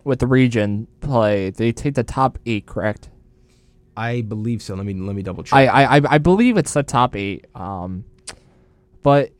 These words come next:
Speaker 1: currently, right now, I mean, they're set to, they're set to go. They're six and two in region, six and two as well. Uh, y-, you know, they're, they're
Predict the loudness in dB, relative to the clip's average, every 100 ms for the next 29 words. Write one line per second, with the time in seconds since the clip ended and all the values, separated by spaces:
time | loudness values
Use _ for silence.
0 | -4 -2 0 2 2 0 0 0 2 0
1 | 0 -2 -2 -4 -10 -16 0 4 4 2
2 | 0 0 0 -2 -2 -2 -2 0 -4 -4
3 | -4 -2 0 -2 -4 -6 -4 -6 -6 -8
4 | -4 -2 0 -2 -4 -4 -2 0 2 2
5 | -2 -2 -4 -2 -4 0 2 2 0 0
6 | 0 0 0 0 -4 _ _ _ _ _
7 | _ _ -8 -6 -2 2 4 4 4 2
8 | -2 _ -10 0 2 0